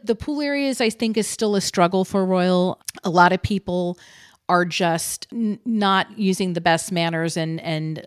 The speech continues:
letting their chairs go when they should. You know, there's plenty of chairs, quite honestly, for everybody. But if you know you're not gonna be at the pool, why throw your stuff down and take a chair? You know, just let everybody have a chance to get a chair.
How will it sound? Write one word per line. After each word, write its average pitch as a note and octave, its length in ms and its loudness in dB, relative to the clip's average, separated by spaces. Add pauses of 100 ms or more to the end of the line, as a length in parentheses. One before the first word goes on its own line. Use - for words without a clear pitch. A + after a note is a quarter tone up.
letting F3 380 0
their D#3 140 -2
chairs D#3+ 400 -4
go D#3 160 0
when D3+ 180 -6
they C#3+ 140 -6
should. C3 380 -6 (400)
You G#3 100 2
know, F3+ 340 2 (140)
there's F#3+ 240 -4
plenty A#3 340 -2
of F#3 80 -4
chairs, F3 320 -4
quite E3 220 -2
honestly, D#3+ 400 -4
for - 160 -8
everybody. - 600 -8 (360)
But E3+ 160 2
if F3+ 180 -2
you F#3 100 -2
know G3 120 2
you're G3+ 200 0
not F#3 160 -2
gonna F3 160 -4
be E3 140 -2
at D#3 80 -6
the D#3+ 80 -4
pool, E3+ 560 -2
why E3+ 680 -2
throw E3+ 180 -4
your D#3+ 160 -2
stuff E3 320 -4
down D#3 300 -6
and D3+ 160 -8
take D#3+ 200 -8
a D3+ 60 -8
chair? D3 500 -8 (140)
You E3+ 80 -6
know, D3+ 140 -4
just E3 300 -8 (400)
let F3+ 280 0
everybody F3 300 -2
have D#3 180 -6
a D#3 40 -8
chance C#3+ 300 -8
to - 60 -14
get - 140 -12
a - 40 -12
chair. - 340 -12